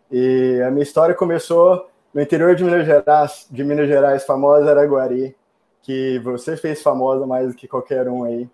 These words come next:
E o meu interesse por empreendedorismo e inovação veio desde muito pequenininho. Eu me lembro quando pequeno se me perguntavam, "O que que você quer ser quando crescer, Rafinha?"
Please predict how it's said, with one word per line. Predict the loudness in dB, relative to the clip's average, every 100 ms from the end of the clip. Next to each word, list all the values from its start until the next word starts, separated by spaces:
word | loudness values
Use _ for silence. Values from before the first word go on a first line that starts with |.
| _ _ _ _ _ _ _ _
E | -4 0 2
o | 2
meu | 0
interesse | 0 0 0 -2 -4
por | -6
empreendedorismo | -4 -4 -2 0 0 0 -2 -2
e |
inovação | -2 -2 0 -2 -4 -6 -2
veio | 0
desde | 0 -2 -4
muito | -8 -8
pequenininho. | -12 -10 -8 -8 -8 -12 -16 _ _ _ _ _ -2
Eu | 0 2 2
me | 4
lembro | 4 4 4 2
quando | 4 2 4 4 4
pequeno | 2 -6 -2 -2 -2
se | -6
me | -8
perguntavam, | 0 0 0 -2 -2 -2 -6
"O |
que | -12 -10
que |
você | -10
quer | -8 -10
ser | -4 -4 -2
quando | -6 -6
crescer, | -4 -4 0 0
Rafinha?" | 0 -4 -6 -6 -8 -12